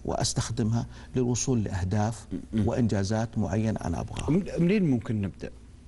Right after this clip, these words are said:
Speaker 1: نبدأ أولًا باتخاذ القرار أستاذ جمال،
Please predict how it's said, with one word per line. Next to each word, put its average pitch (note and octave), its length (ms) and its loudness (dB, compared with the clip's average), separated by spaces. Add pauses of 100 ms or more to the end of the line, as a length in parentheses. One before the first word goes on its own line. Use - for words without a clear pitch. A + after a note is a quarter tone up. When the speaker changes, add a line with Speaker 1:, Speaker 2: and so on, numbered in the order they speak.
(480)
Speaker 1:
نبدأ D#3 380 4
أولًا C#3+ 260 2
باتخاذ A#2 520 -2
القرار F2+ 320 -2
أستاذ - 280 -4
جمال، - 200 -6